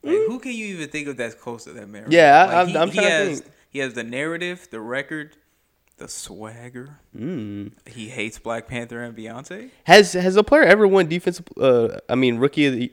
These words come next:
Speaker 2: I mean, defensive player of the year as a rookie?
Speaker 1: No, but a lot of people say that L T shoulda won it as a rookie.
Speaker 2: Oh.
Speaker 1: Which, you know, man
Speaker 2: Yes.
Speaker 1: was, man was a force.
Speaker 2: Yes.
Speaker 1: And he
Speaker 2: L T.
Speaker 1: knew how to use it.
Speaker 2: I th-, I think he has a decent case at it. I, unless,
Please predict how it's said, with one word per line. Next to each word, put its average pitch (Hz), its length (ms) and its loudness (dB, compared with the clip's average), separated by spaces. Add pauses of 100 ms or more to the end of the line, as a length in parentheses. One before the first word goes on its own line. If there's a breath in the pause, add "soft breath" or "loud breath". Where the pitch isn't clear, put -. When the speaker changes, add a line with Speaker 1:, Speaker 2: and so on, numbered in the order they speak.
(100)
Speaker 2:
I 113 80 -4
mean, 107 200 -6
defensive 143 380 -2
player 131 140 4
of 131 60 0
the 131 60 -2
year 127 160 -2
as 117 200 -6
a 117 40 -8
rookie? 127 280 -10 (480)
Speaker 1:
No, 131 340 -4
but 127 140 -6
a 123 40 -2
lot 127 200 -4
of 135 80 -18
people 147 200 -14
say 127 240 -8
that 113 220 -12
L 113 120 -10
T 113 200 -16
shoulda 104 280 -12
won 95 200 -14
it 101 100 -14
as 104 140 -16
a 104 60 -20
rookie. 110 360 -20 (160)
Speaker 2:
Oh. - 180 -16 (680)
Speaker 1:
Which, - 360 -14
you 110 180 -16
know, - 200 -20 (300)
man 110 160 -14
Speaker 2:
Yes. 104 80 -14
Speaker 1:
was, 104 80 -16
man 113 240 -12
was 110 80 -18
a 95 40 -18
force. 101 400 -18
Speaker 2:
Yes. 52 760 -18
Speaker 1:
And 113 180 -20
he 170 140 -12
Speaker 2:
L - 0 -
T. - 20 -10
Speaker 1:
knew 190 200 -12
how 151 120 -10
to 135 80 -14
use 117 240 -18
it. - 140 -20 (340 soft breath)
Speaker 2:
I 220 80 -4
th-, 233 160 -8
I 269 60 -4
think 320 180 -8
he 302 80 -6
has 247 140 -4
a 151 60 -4
decent 131 360 -6
case 117 260 -8
at 117 120 -4
it. 117 100 -6
I, 139 240 -4 (380 soft breath)
unless, 185 400 0